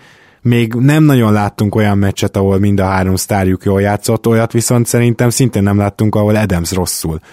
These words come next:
és ez mondjuk, ö, nagyon pozitív, illetve őnekik is most már azért elkezdtek jönni a győzelmek, és hát ez klasszikusan az a csapat lehet, aki top tíz lesz szerintem támadásban is és védekezésben is.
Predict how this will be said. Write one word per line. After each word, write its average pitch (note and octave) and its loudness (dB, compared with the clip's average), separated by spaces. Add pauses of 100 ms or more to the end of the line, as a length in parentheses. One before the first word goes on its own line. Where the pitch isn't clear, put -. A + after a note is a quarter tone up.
(120)
és F2+ -4
ez G2+ 2
mondjuk, G2+ 0
ö, G2+ 2
nagyon G2 0
pozitív, G2 0 (380)
illetve A#2+ 0 (240)
őnekik A#2+ 0
is G2 -2
most G#2+ -2
már G#2+ 0
azért G#2 0
elkezdtek G2+ -4
jönni F#2 0
a F2+ 0
győzelmek, G2 0
és A2+ -2 (100)
hát - -4
ez C#3+ 2
klasszikusan A2+ 0
az G#2+ 2
a G2+ 2
csapat G2 -2
lehet, B2+ 0
aki A2+ 0
top A2 -4
tíz G2 0
lesz F#2+ 0
szerintem F#2+ 0
támadásban F#2 -2
is F2 -4
és F2 -6
védekezésben E2+ -4
is. - -6